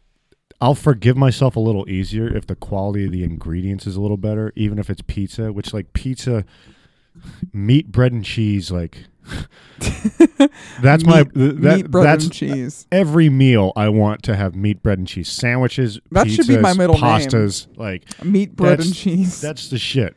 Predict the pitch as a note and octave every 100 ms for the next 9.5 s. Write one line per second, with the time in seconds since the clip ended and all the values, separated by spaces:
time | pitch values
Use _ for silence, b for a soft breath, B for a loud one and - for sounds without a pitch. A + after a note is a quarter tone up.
0 | - G2+ - C#3+ - - - D#3 D3 E3
1 | D#3 - - - B2 F#3 G3 - D3+ D#3
2 | C#3 A2+ B2+ A#2 - G#2+ F#2 G#2+ G2 -
3 | - C3 A#2 A#2 - G3 C4 D#4+ D#4 A2
4 | G2+ G3 F#3+ F3+ A2 E3 G#3 B3 G3 E3+
5 | F3 F3 D3+ - C3+ C#3 C#3 - C3 C#3
6 | C3 A2+ F#2+ G2 - F3+ G#3 _ _ _
7 | _ _ _ D#3 E3 - F#3+ G3+ A3 -
8 | C#3+ C3+ C3 B2 - - A#2 - - -
9 | - D#2 - - G1+